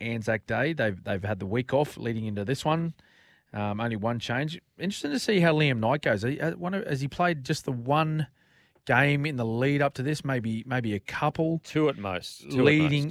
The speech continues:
Speaker 2: most.
Speaker 1: leading into this. So big call, um, by the coach to, to add Liam Knight to the team, given, you know, the, the, the, the way that they've been playing,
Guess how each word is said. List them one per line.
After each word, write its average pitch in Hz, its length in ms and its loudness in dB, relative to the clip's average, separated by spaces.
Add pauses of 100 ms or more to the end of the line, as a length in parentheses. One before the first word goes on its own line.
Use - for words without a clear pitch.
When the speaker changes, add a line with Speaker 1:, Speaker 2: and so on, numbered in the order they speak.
Speaker 2:
most. - 100 -14
Speaker 1:
leading 131 320 2
into 147 180 0
this. 180 180 0
So 131 420 4 (580)
big 170 180 4
call, 175 600 4
um, 139 340 4
by 131 200 6
the 123 80 2
coach 139 420 0
to, 123 360 0 (100)
to 131 200 -4
add 139 320 2 (1120)
Liam 131 260 2
Knight 131 320 2
to 117 600 0
the 120 120 -10
team, 123 600 -4
given, 117 500 2
you 135 80 -6
know, 113 120 2
the, 110 140 -2
the, - 240 -16 (300)
the, 104 120 -8 (120)
the 123 80 -4
way 135 200 4
that 120 140 0
they've 110 140 0
been 104 180 -6
playing, 110 540 -4